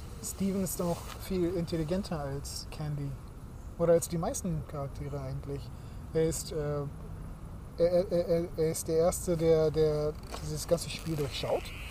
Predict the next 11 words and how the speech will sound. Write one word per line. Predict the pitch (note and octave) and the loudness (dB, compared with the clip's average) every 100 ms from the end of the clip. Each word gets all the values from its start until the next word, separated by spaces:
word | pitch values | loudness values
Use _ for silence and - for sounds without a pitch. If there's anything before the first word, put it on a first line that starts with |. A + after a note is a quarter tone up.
| - - - - - | -8 -8 -10 -4 0
Er | E3+ | 4
denkt | D#3 A3+ - | 10 10 10
analytisch, | G3 F#3 G3 G#3+ A3+ A3 - - - | 6 6 4 4 0 0 -6 -10 -2
ähm, | D#3+ D#3+ D#3+ D#3+ D#3+ D#3+ D#3+ - - - | 2 4 4 4 2 0 -2 -6 -10 -4
hat | E3 - - - - | -4 -4 -10 -10 -8
zwei | - E3+ D#3+ | 0 2 4
Gesichter | D#3+ D#3+ - F#3 | 2 -2 0 0
natürlich. | F3+ - G#3 G#3 - - - | 2 0 0 -2 -8 -8 -4
Dementsprechend | D#3+ D#3+ D3+ D3+ D#3+ E3+ D#3 | -2 -2 -4 -2 0 -2 -4
ist | D3 - D#3 | -8 -4 -2
halt, | D3+ | -2